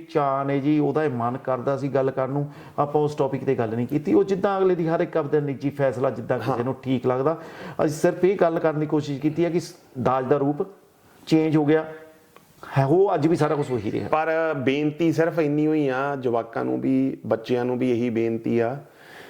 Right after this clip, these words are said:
Speaker 2: ਬਈ ਕਿਸੇ ਹੋਰ ਨੂੰ ਦੇਖ ਕੇ ਆਪਦਾ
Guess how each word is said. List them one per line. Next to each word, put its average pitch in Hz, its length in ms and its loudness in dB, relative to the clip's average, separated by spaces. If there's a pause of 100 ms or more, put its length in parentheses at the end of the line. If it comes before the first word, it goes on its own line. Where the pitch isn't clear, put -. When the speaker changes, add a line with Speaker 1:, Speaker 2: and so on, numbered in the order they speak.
(320)
Speaker 2:
ਬਈ 123 200 2
ਕਿਸੇ 151 460 2
ਹੋਰ 123 400 0
ਨੂੰ 135 220 0
ਦੇਖ 110 340 0
ਕੇ 123 260 0 (1400)
ਆਪਦਾ 139 680 0